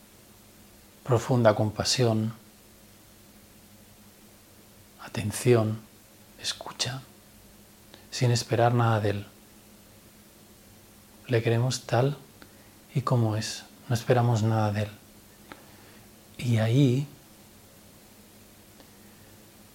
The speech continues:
estamos acercándonos más a, mm, esa parte inocente de nosotros mismos. Esta metáfora del niño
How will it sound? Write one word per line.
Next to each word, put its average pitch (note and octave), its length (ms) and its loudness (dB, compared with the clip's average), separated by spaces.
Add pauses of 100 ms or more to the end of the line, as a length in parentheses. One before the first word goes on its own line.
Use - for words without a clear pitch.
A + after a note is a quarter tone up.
(320)
estamos C3+ 380 4
acercándonos B2 800 2
más A2 500 -2 (1600)
a, A2 320 2
mm, G2+ 340 -2 (2000)
esa A#2+ 260 0
parte C3+ 280 4
inocente G2+ 600 -6 (400)
de A2+ 80 -4
nosotros - 520 -12
mismos. - 200 -20 (1700)
Esta - 200 -4
metáfora A#2 480 2
del A2 220 0
niño B2 340 2